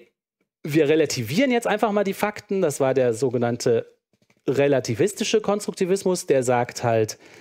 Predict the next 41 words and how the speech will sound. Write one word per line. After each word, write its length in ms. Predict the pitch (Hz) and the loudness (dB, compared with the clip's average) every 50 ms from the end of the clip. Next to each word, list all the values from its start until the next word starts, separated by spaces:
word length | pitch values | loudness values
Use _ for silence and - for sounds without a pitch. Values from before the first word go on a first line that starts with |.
| - - _ _ _ _ _ _ | -20 -20 _ _ _ _ _ _
dass 300 | - 120 117 113 - - | 0 0 0 -2 -2 -2
man 260 | 123 120 113 117 113 | 0 0 0 0 0
nicht 220 | 123 139 139 - | 0 -2 -2 -2
sagen 340 | - 127 127 131 131 127 123 | 0 0 2 2 2 0 -2
kann, 360 | 117 - 131 117 120 117 117 - _ _ _ - | -2 -2 -2 0 -2 -4 -6 -8 _ _ _ -6
das 160 | - 127 131 | -4 -2 -2
und 100 | 131 117 | -2 -2
das 140 | 117 107 - | -4 -4 -2
ist 240 | 185 202 214 - - | -2 -4 -4 -2 0
so, 360 | 196 220 269 311 311 - - | 0 2 2 0 -2 -6 -6
sondern 220 | - - 143 139 143 | -4 -2 0 0 0
man 100 | 131 127 | 0 0
muss 180 | 131 127 - | 0 0 0
sagen, 380 | - 127 127 127 123 123 127 127 - - - - - - | 0 0 0 0 0 -2 -6 -8 -10 -16 -20 -20 -18 -8
passend 340 | - - 165 165 - 151 - | -4 -4 -4 -4 -6 -8 -8
zu 100 | - 151 | -6 -2
der 320 | 139 139 127 120 117 110 | 0 0 2 2 0 0
Theorie 680 | - - 123 110 110 107 117 143 180 240 262 247 - - _ _ _ _ | -2 -2 0 0 0 0 -2 -2 0 0 0 0 -2 -6 _ _ _ _
der 120 | - 127 110 | -2 0 0
Wissenschaft, 480 | 156 190 - 226 - - 202 202 - | 0 -2 -2 -2 -2 -2 -2 -2 -4
an 120 | 170 165 160 | -4 -4 -4
die 120 | 175 175 | -4 -6
ich 140 | 165 147 - | -6 -6 -4
glaube, 400 | - 151 151 170 202 190 214 208 | -2 0 2 2 2 2 2 0
ist 240 | - - 190 - - | 0 -2 -4 -2 -2
das 160 | 202 190 - | -2 -2 -4
und 120 | 196 165 | -4 -2
das 180 | 190 185 - - | -2 -4 -2 -2
so. 160 | - 196 247 | -2 -2 0
Also 180 | 220 143 120 120 | 0 -2 0 0
man 80 | 117 | 0
muss 200 | 120 143 156 - | 0 0 -2 -2
immer 260 | - - 160 165 160 147 | -4 -4 0 0 2 2
dazu 320 | 139 123 - - 185 190 | 0 0 -2 -4 -4 -2
sagen, 420 | 160 156 156 151 143 143 143 139 143 - - - - - _ _ _ - | 0 2 2 2 0 0 -2 -4 -6 -10 -18 -20 -20 -20 _ _ _ 0
welcher 500 | 127 131 147 - 156 131 123 120 - - | 2 2 2 2 2 2 0 0 -4 -4
Theorie 720 | - 131 127 123 117 117 135 156 175 170 151 135 202 - - | -2 0 0 0 0 0 -2 0 0 0 0 -2 -4 -4 0
der 200 | 123 120 120 120 | 0 2 2 2
Erkenntnis 520 | 120 113 - - 165 214 185 175 160 - | 0 -2 -2 -2 -2 -2 -2 -4 -2 -2
man 140 | 147 143 139 | -2 -2 0
anhängt, 580 | 165 156 160 160 165 175 190 208 208 - - | -2 -2 -2 -2 -2 -2 -2 -2 -4 -8 -12